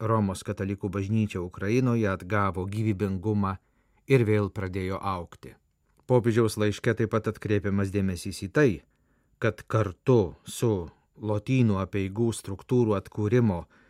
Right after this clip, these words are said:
trisdešimt penktosiomis metinėmis Ukrainos katalikai mini ir popiežiaus Jono Pauliaus Antrojo apaštališkosios kelionės į Ukrainą dvidešimt penkerių metų sukaktį.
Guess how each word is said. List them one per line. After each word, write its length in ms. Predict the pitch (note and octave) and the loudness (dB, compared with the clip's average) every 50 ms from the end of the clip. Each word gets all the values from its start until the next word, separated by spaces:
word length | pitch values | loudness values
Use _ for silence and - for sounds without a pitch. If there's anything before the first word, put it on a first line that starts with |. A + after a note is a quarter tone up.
| _ _ _ _ - | _ _ _ _ -4
trisdešimt 460 | - A2 G#2+ G2+ G#2 G2 - G#2+ G2 - | -2 -2 -2 -2 -4 -4 -4 -4 -4 -4
penktosiomis 640 | G2 G2+ - - A2 G#2 G2 - G2 F#2 F#2 - - | -4 -6 -4 -2 -4 -4 -2 -4 -6 -6 -6 -6 -4
metinėmis 720 | G#2 A2 B2+ D3 - D3 C#3 C3+ C3 C3 C3 C3 - - - _ _ _ _ _ _ _ _ A#2 | -2 0 0 0 0 0 0 2 2 2 0 0 -2 -6 -10 _ _ _ _ _ _ _ _ -4
Ukrainos 480 | G#2+ - B2 B2 B2+ C#3 E3 E3+ - - | 0 4 6 6 6 6 4 2 0 0
katalikai 480 | D#3+ D3 - D3 C#3 C#3 - D#3 C#3+ | 0 2 4 2 2 2 4 4 4
mini 320 | B2 A2+ A#2 B2 C3 C3+ C#3 - _ _ _ _ _ _ _ | 6 6 4 4 4 2 0 -2 _ _ _ _ _ _ _
ir 160 | C3+ C3 A#2+ - | 2 2 2 4
popiežiaus 640 | B2 A#2 A2+ G#2 A#2+ A#2+ A2 B2 B2+ B2+ A#2+ - - | 4 4 4 4 4 2 4 4 4 2 2 0 0
Jono 240 | A2+ A2+ A#2 A2+ G#2 | 2 2 2 2 2
Pauliaus 420 | - A2 A2+ A2+ A2+ A2 - - | 2 2 4 4 4 2 2 2
Antrojo 420 | D3 D#3 D#3+ C#3+ D3 C#3 C3 A#2+ G#2 | 2 2 2 2 2 2 4 4 2
apaštališkosios 960 | F#2+ - G#2 G#2 G#2 - - A#2+ G2+ G2+ F#2+ - - G#2 G2 - G2+ F#2 - - | 2 0 0 -2 -2 -2 -4 -6 -6 -6 -8 -8 -8 -10 -8 -8 -8 -10 -10 -6
kelionės 640 | - G#2+ G2 G2+ A2+ B2 C3 B2+ A#2+ A2 G#2+ G#2 - A2+ | -4 -2 0 2 4 4 6 6 4 4 2 0 -2 -2
į 60 | A2 G#2+ | -4 -4
Ukrainą 480 | G2 - G#2+ G#2+ A2 A2+ A2 G#2+ G2+ | -4 -2 0 2 2 2 2 2 2
dvidešimt 500 | G2 G2+ A2 G#2+ G#2+ G2+ - G#2+ G2+ - - | 2 0 0 0 0 -2 -2 -2 -2 -2 -2
penkerių 400 | G#2 G#2 G2+ - A2 A2+ B2+ A#2+ | -2 -2 0 0 2 4 4 4
metų 340 | A2 G#2+ G2+ F#2+ - G2+ G2+ | 4 4 2 0 -2 -6 -8
sukaktį. 600 | - - C3+ B2+ - G#2 F2 - - - F2 D#2 | -6 -6 -6 -4 -4 -6 -8 -8 -12 -16 -16 -16